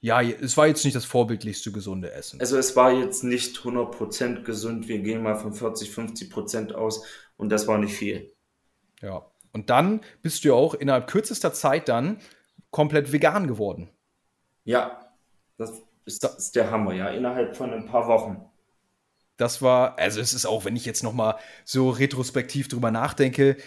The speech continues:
Speaker 1: ist das schon heftig, wie schnell du vegan geworden bist. Also ich hab ja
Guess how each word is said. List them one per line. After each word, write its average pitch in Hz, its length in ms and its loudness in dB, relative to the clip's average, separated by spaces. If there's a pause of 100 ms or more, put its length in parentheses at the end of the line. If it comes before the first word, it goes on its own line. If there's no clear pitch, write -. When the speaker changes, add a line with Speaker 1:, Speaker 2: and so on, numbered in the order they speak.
(120)
Speaker 1:
ist 143 160 -2
das 127 100 0
schon 110 160 -2
heftig, 113 400 -4
wie 110 60 -8
schnell 117 260 -2
du 113 220 -4
vegan 113 380 0
geworden 101 380 -2
bist. 87 280 -10
Also 90 180 -10
ich - 160 -10
hab 123 160 2
ja 117 240 4